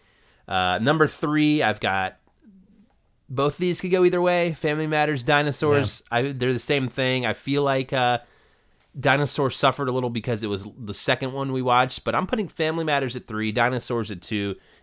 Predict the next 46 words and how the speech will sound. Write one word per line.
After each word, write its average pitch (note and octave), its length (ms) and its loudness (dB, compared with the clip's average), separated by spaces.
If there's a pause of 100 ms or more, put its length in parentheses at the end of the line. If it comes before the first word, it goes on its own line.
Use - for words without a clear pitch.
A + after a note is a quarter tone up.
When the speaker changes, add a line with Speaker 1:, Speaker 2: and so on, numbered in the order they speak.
Speaker 1:
and G2+ 240 -6
Camp E3 440 -4
Wilder G#2 720 2
at E2 100 -8
number E2 260 -6
one - 180 -10
this - 200 -16
week. - 300 -20 (960)
Speaker 2:
I E4 120 6
like F3+ 300 8
it. A3+ 60 6
I G#3 120 8
like D#3+ 240 6
it. E3+ 60 8
I E3+ 120 6
definitely G#3+ 240 6
have G#3+ 80 6
Step F3+ 160 2
by E3+ 100 6
Step D3+ 240 0
at C3+ 100 -2 (140)
four. C#3+ 540 6 (600)
I F3+ 60 -4
feel E4 200 4
like - 420 0 (180)
Speaker 1:
Oh, B2+ 60 -2
I D3 100 6
thought A#3+ 120 6
you D3 120 4
Speaker 2:
th-, A#2+ 60 2
Speaker 1:
liked A#2+ 140 4
Speaker 2:
that - 60 2
Speaker 1:
Step - 140 4
by B2 100 6
Step A#2+ 200 0
more A2 160 2
than G2 100 -2
I G#2 140 -2
did. F#2 200 -10
I'm G2 120 -10
surprised. F#2 520 -8 (1120)
Speaker 2:
What G#3 120 4
did B3 80 2
I A#3 40 4
say? G#3+ 240 0 (140)
No, C#3+ 300 2